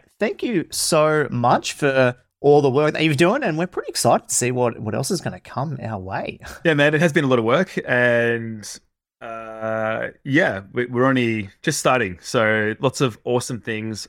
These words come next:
Speaker 2: are on the horizon. Um, the work doesn't stop. And yeah,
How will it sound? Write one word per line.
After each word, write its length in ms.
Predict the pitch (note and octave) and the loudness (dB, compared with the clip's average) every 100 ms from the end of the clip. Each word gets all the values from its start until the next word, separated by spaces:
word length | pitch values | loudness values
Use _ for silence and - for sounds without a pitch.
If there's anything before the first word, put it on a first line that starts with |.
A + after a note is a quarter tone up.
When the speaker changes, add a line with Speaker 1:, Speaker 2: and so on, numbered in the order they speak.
| - | -8
Speaker 2:
are 160 | G#2 G2+ | -4 -4
on 120 | G2+ | -4
the 60 | |
horizon. 680 | F#2+ A2 A#2+ B2 B2 A#2+ A#2 | -4 0 2 2 -2 -10 -8
Um, 840 | G2 F#2+ F#2+ G2 G2+ - - - - _ _ _ - | -6 -4 -4 -6 -8 -8 -8 -10 -18 _ _ _ -12
the 160 | - G#2 | -8 -4
work 200 | A2+ A2 | -4 -4
doesn't 240 | G#2+ G2+ | -10 -12
stop. 320 | - F#2 - | -6 -6 -6
And 120 | F3 | 0
yeah, 180 | F#3 G2+ | 2 2